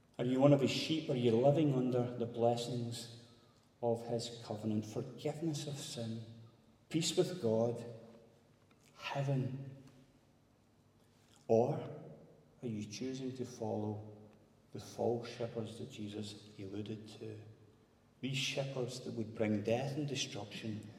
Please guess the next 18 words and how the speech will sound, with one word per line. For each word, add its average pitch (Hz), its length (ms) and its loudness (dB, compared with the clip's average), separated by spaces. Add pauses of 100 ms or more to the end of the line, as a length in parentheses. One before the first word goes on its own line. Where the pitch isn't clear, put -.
(260)
and 110 140 0
ultimately 123 720 0 (520)
will 117 100 -6
bring 113 200 0
eternal 113 460 -2
separation 107 800 -8 (500)
from 107 160 -8
a 101 80 -6
loving 107 400 -4
God 107 320 -8 (640)
himself. 107 680 -8 (1900)
If 160 220 -2
you 117 140 6
are 147 120 6
a - 160 0
Christian 117 380 -4
this 101 180 -6
morning, 95 380 -8